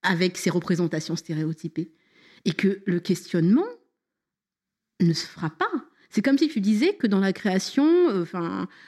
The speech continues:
on va dire aujourd'hui, en deux mille vingt et un, euh, pas super, le, le, le plus, le meilleur exemple, mais ça fonctionne quand même, euh, c'est que des hommes, on va dire, euh, qui va créer, qui vont créer, euh, des choses, et puis les femmes, elles vont toutes, euh,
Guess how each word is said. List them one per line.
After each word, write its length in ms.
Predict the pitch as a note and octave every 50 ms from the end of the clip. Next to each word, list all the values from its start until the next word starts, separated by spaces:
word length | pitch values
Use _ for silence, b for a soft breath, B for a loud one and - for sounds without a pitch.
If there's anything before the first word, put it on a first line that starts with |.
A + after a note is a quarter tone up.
| B B B B B -
on 60 | G3+
va 160 | F3+ F#3 F#3+ F#3+
dire 200 | F#3 B3 C4+ A#3
aujourd'hui, 420 | G3+ F#3 F#3+ F3+ F3+ G3+ C4 F4
en 100 | D#4+ G#3+
deux 100 | F#3 G3
mille 180 | F#3+ F#3 F3 E3+
vingt 280 | F3+ F3+ F3 F3 -
et 80 | A3 A#3
un, 400 | C4+ D#4+ F4 F#4+ F#4+ F#4 E4+ - -
euh, 240 | F3 E3+ E3+ D#3+ D3+ - -
pas 100 | D#3+ D#3
super, 260 | - - - - -
le, 120 | D3+ D3 D3 - - -
le, 220 | E3 D3+ F3+ - -
le 140 | E3+ D#3+ D#3
plus, 480 | - - F#3 E3+ D#3+ D#3 D3+ C#3 D3 D3+ _ _
le 380 | - E3 - - - E3+ E3+ F3
meilleur 300 | F3+ F#3+ G3 F#3+ F#3 E3+
exemple, 280 | F#3 F#3 G#3 C4+ - -
mais 220 | G3+ G3 G#3 A#3
ça 180 | B3+ - A3+ G#3
fonctionne 360 | - G#3 G#3 - - F#3+ F#3
quand 120 | F3+ - F#3+
même, 280 | A#3 C#4 E4+ E4 - E4+ B B B B B B B B -
euh, 40 | E3 - -
c'est 160 | - - G3+
que 160 | - - D4+
des 280 | C4 C#4 B3+ A3+ G#3 A#3+
hommes, 400 | B3 C#4 D#4 D#4 C4 F#3 F3 -
on 80 | - F3+
va 140 | F#3 F#3
dire, 320 | F#3+ F#3 G#3+ B3 C#4 C4 B3
euh, 260 | G3+ F3+ F3 F3 E3+
qui 160 | - - G3
va 140 | F3 F#3+ F#3
créer, 680 | F#3 - - G#3+ G3+ G3 G#3 A#3 B3+ C4+ C#4 B3 G3+ F3
qui 120 | - G3
vont 140 | F3+ G3 G3+
créer, 580 | - - - G3 G3 G#3 A#3 C4 C#4+ C#4 B3 G3+
euh, 260 | F3 E3+ E3 E3+ E3+
des 160 | F3 F3 F3+
choses, 400 | F3+ - - C4+ D#4 E4+ C#4+ A#3+ B B B B B B
et 80 | - G3
puis 160 | G3+ - G#3+
les 100 | F#3+ F#3+
femmes, 260 | F#3 - C4+ D4 D4+
elles 100 | C#4 G3+
vont 140 | F#3 F#3 F3+
toutes, 480 | F3+ - - C#4 D4+ E4+ E4 - - A#3+
euh, 160 | G3+ F#3